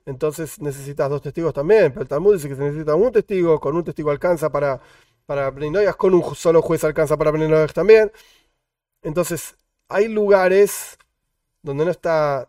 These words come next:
tan claro, hay lugar para discutir el tema, sea como fuere. Eh,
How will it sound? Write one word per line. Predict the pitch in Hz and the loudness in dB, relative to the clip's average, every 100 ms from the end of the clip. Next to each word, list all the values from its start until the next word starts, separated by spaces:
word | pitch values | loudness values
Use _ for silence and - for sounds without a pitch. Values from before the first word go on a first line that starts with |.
| _ | _
tan | 151 | -6
claro, | 135 135 117 | 0 -2 -2
hay | 123 | -6
lugar | 151 175 | -2 0
para | 160 143 | 0 -6
discutir | 131 131 180 185 | -8 -10 -6 -6
el | 175 | -4
tema, | 180 170 165 147 _ _ _ _ | -2 0 0 -4 _ _ _ _
sea | _ - 196 170 | _ -4 -2 -2
como | 160 147 | -4 -4
fuere. | 175 170 180 196 165 _ _ _ _ _ _ | 0 2 2 0 -4 _ _ _ _ _ _
Eh, | 147 120 113 - | -20 -18 -16 -20